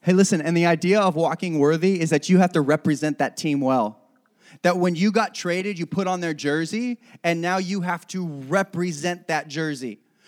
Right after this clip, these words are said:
Your life, when you have placed faith in Jesus Christ, you are no longer just living for yourself and representing you. You represent Jesus.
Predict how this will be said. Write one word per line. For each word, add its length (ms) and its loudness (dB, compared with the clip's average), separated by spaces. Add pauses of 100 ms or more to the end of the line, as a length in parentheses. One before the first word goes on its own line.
(160)
Your 300 4
life, 400 -2
when 140 -8
you 140 -6
have 160 -8
placed 320 -4
faith 240 -8
in 80 -12
Jesus 320 -10
Christ, 320 -10
you 160 -6
are 80 -8
no 240 -4
longer 380 -2
just 240 -6
living 280 -8
for 100 -12
yourself 520 -8
and 100 -10
representing 500 -8
you. 280 -8 (760)
You 120 -2
represent 540 -6
Jesus. 640 -8